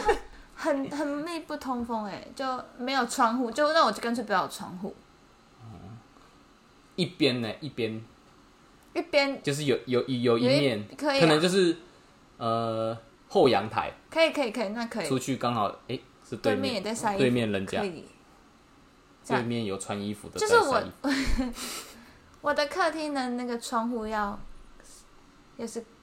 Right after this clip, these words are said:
Speaker 1: 空，就是可以看出去，至少可以看到天气的。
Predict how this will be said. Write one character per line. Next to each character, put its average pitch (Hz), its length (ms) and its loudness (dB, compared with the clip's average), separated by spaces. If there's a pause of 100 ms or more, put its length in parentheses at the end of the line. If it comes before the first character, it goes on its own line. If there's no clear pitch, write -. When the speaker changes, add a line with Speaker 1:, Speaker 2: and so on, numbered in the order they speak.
Speaker 1:
空， - 220 -8 (120)
就 208 120 -12
是 214 120 -10
可 214 120 -10
以 208 60 -8
看 208 280 -4
出 - 180 -10
去， - 260 -14 (440)
至 - 120 -4
少 240 140 6
可 262 100 2
以 254 40 2
看 247 140 0
到 233 140 4
天 208 280 -4
气 208 220 -6
的。 - 120 -16